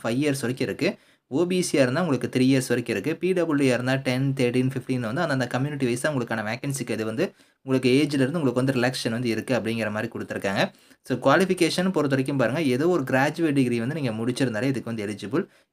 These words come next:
ஏதோ ஒரு டிகிரி நீங்க கம்ப்ளீட் பண்ணியிருந்தாலே நீங்க அப்ளை பண்ணிக்கலாம் அப்படிங்கிற மாதிரி கொடுத்துருக்காங்க. இது வந்து பார்த்தோன்னா உங்களுக்கு அப்ரண்டிஸ் டைப்ல தான் வந்து எடுக்குறாங்க. duration of training வந்து ஒன் இயர் வந்து இருக்கும் அப்படிங்கிற மாதிரி கொடுத்துருக்காங்க. So, உங்களுக்கு மந்த்லி ஸ்டைஃபனுமே வந்து பாருங்க, உங்களுக்கு ஒரு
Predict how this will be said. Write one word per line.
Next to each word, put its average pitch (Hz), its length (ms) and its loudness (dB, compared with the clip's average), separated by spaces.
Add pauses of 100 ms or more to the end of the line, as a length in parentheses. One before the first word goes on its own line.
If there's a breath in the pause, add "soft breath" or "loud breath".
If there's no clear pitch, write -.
ஏதோ 123 160 0
ஒரு 170 140 2
டிகிரி 151 240 4
நீங்க 135 200 0
கம்ப்ளீட் 131 260 2
பண்ணியிருந்தாலே 120 380 -2
நீங்க 117 160 -2
அப்ளை 117 280 -4
பண்ணிக்கலாம் 110 360 -4
அப்படிங்கிற 107 360 -4
மாதிரி 110 180 -4
கொடுத்துருக்காங்க. 98 460 -4 (420 soft breath)
இது 131 160 4
வந்து 180 180 2
பார்த்தோன்னா 151 260 4
உங்களுக்கு 127 260 0
அப்ரண்டிஸ் 180 420 -2
டைப்ல 117 280 0
தான் 131 100 2
வந்து 117 200 -2
எடுக்குறாங்க. 113 400 0 (120)
duration 160 440 6
of 123 120 -2
training 123 340 2
வந்து 135 140 0 (100)
ஒன் 113 180 -4
இயர் 131 160 2
வந்து 113 200 -2
இருக்கும் 107 240 -2
அப்படிங்கிற 110 360 -4
மாதிரி 113 180 -4
கொடுத்துருக்காங்க. 101 480 -2 (380 soft breath)
So, - 120 -2
உங்களுக்கு 139 300 2
மந்த்லி 190 320 6
ஸ்டைஃபனுமே 147 500 0
வந்து 135 200 2
பாருங்க, 131 220 2
உங்களுக்கு 120 260 0
ஒரு 113 60 -2